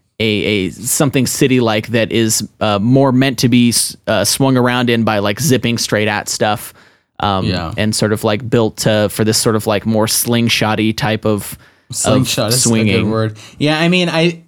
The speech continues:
Speaker 2: I think I, you described it as being pulled, which I think actually, like, really, uh,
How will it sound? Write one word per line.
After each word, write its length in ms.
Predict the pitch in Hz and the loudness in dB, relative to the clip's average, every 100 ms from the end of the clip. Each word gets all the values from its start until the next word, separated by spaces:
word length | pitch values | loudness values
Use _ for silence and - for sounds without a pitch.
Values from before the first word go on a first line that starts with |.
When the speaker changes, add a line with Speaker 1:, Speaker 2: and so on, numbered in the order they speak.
| - | -4
Speaker 2:
I 100 | 143 | -4
think 300 | - 165 - | -2 -4 -2
I, 160 | 147 139 | -4 -2
you 140 | 160 147 | 0 2
described 360 | 139 160 156 | 2 2 2
it 80 | 165 | 2
as 120 | 127 | 2
being 380 | 117 120 123 135 | 2 2 2 2
pulled, 360 | - 139 151 131 | 0 -2 -2 0
which 200 | 120 120 | -2 0
I 80 | |
think 220 | 113 127 - | 0 -2 0
actually, 380 | 110 110 120 110 | -2 -2 0 0
like, 120 | 110 | 2
really, 560 | 110 113 113 110 110 107 - _ _ _ _ | 2 2 4 2 0 -2 -16 _ _ _ _
uh, 480 | 101 101 95 95 92 | -4 0 0 0 -2